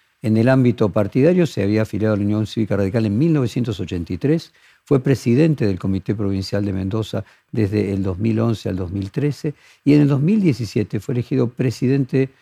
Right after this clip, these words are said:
del Comité Nacional y reelecto en el dos mil diecinueve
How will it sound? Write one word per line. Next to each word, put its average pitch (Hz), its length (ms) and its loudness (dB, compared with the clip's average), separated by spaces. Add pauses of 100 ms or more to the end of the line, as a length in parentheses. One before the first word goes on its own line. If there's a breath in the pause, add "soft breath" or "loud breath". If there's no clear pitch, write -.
(200 soft breath)
del 113 160 -2
Comité 110 360 0
Nacional 110 520 0
y 127 80 2
reelecto 123 480 2
en 101 100 0
el 98 120 -2
dos 95 140 -4
mil 113 280 -2
diecinueve 107 500 -2